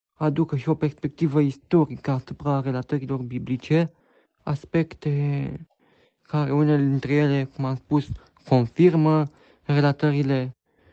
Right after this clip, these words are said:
aspecte care susțin, care argumentează veridicitatea lor, altele sunt de natură istorică și ne ajută să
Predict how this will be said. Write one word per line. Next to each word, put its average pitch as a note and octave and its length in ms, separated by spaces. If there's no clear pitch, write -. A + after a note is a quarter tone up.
aspecte D3+ 560
care C3 880
susțin, D#3+ 880
care C3+ 240
argumentează C3 800
veridicitatea C#3 760
lor, C3+ 340
altele C#3 880
sunt C#3+ 320
de - 420
natură C#3+ 340
istorică D3 720
și C3 160
ne C3+ 80
ajută C3+ 340
să C3 300